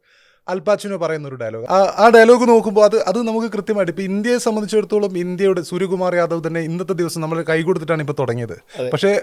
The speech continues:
Speaker 1: നമ്മുടെ ഇന്ത്യൻ നായകനായ സൂര്യകുമാർ യാദവ് ഈ മത്സരത്തിന് മുമ്പ് പറയുകയാണ്, ആ, അത് ഒരു പ്രോട്ടോക്കോളാണ്, രണ്ട് ക്യാപ്റ്റന്മാരും ഫൈനലിന് മുമ്പ് ക്യാപ്റ്റന്മാരും തമ്മിലുള്ള ആ ഒരു, ആ, ഹാൻഡ് ഷേക്ക്,
Speaker 2: ഫോട്ടോഷൂട്ട്.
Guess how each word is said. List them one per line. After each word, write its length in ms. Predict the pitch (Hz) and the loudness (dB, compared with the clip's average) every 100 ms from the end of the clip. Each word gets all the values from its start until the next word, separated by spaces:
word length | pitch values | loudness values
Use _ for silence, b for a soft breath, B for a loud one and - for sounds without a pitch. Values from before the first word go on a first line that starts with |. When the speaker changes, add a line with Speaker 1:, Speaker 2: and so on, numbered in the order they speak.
| - | -4
Speaker 1:
നമ്മുടെ 260 | 151 170 | -4 0
ഇന്ത്യൻ 300 | 180 151 190 | -2 -2 -2
നായകനായ 380 | 185 180 180 175 | 0 0 0 -2
സൂര്യകുമാർ 600 | 165 170 170 170 170 165 | -2 -4 -2 -2 -2 0
യാദവ് 280 | 160 156 156 | 0 -2 -4
ഈ 60 | |
മത്സരത്തിന് 460 | 160 156 143 147 151 | -4 -6 -6 -10 -8
മുമ്പ് 280 | 151 147 139 | -8 -4 -2
പറയുകയാണ്, 460 | 139 139 131 135 - B B B - | -2 -2 -4 -6 -14 B B B -6
ആ, 320 | 135 135 131 | -4 -4 -4
അത് 100 | 170 | -2
ഒരു 220 | 185 180 196 | -2 -2 -2
പ്രോട്ടോക്കോളാണ്, 720 | 202 214 233 214 185 127 120 | 2 4 4 4 4 2 0
രണ്ട് 180 | 156 165 | -4 -2
ക്യാപ്റ്റന്മാരും 540 | 165 156 156 156 147 | 0 0 -2 -4 -4
ഫൈനലിന് 360 | 135 151 156 156 | -2 -2 -2 -6
മുമ്പ് 260 | 156 147 | -6 -6
ക്യാപ്റ്റന്മാരും 440 | 143 139 143 143 139 | -2 -4 -2 -4 -4
തമ്മിലുള്ള 320 | 135 139 131 | -4 -4 -4
ആ 120 | 131 | -4
ഒരു, 220 | 139 135 _ - | -4 -6 _ -12
ആ, 120 | 139 | -8
ഹാൻഡ് 340 | 127 - 151 175 | -8 -2 0 2
ഷേക്ക്, 20 | |
Speaker 2:
ഫോട്ടോഷൂട്ട്. 340 | 147 110 120 | 0 -6 -14